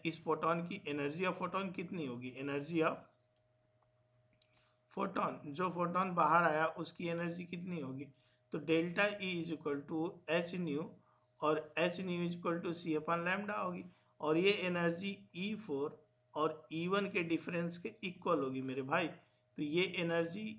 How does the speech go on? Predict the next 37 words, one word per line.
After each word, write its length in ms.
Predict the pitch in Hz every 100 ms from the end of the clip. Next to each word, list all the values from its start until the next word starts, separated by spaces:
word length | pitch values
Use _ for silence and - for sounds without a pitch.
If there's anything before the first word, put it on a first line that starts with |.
| - -
ई 180 | 180 202
फ़ोर 500 | - 160 175 - -
और 220 | 156 156 151
minus 540 | 151 147 143 170 - - 160
ई 100 | 160
वन 220 | 180 175
के 100 | 175
difference 440 | 175 175 185 170
के 100 | - -
equal 340 | 175 - 208 196
होगी। 240 | 185 185 - _ _ _
और 180 | - 180
यहाँ 240 | 170 175 190
से 160 | 220
तुम 240 | 208 220 202
लिख 220 | 185 196
सकते 420 | - 160 - 147
हो 200 | 139 143 175
कि 200 | - 180
हम 160 | 165
सबको 360 | 160 160 - 180
पता 340 | 180 160 165
है 100 | 156
कि 140 | 151 165
ये 160 | 160 170
जो 100 | 180
एनर्जी 500 | 160 160 156 156 160
डेल्टा 440 | 151 139 139 156 160 - 147
ई 200 | 170 156
है, 140 | 123 127 - _ _ _ _ _
इसकी 320 | 170 170 - 214
जो 180 | 214 202
value 420 | 156 151 196 214
है, 140 | 139 135 - _
तुम 160 | 156 156
पढ़े 260 | 156 175
होगे 440 | 185 151 139 156